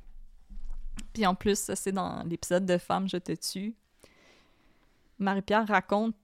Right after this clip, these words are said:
qu'elle s'est rendue compte que ça fait plus longtemps qu'elle est en vie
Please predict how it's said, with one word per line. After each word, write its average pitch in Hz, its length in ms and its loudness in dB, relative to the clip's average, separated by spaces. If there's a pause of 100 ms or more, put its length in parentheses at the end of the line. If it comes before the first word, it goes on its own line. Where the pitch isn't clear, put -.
(580)
qu'elle 190 160 0
s'est 180 140 -2
rendue 185 260 0
compte 220 340 -2 (760)
que 214 80 0
ça 208 160 0
fait 185 120 -2
plus - 180 0
longtemps 220 360 2
qu'elle 196 160 -2
est 185 180 -6
en 175 160 -2
vie 208 300 -2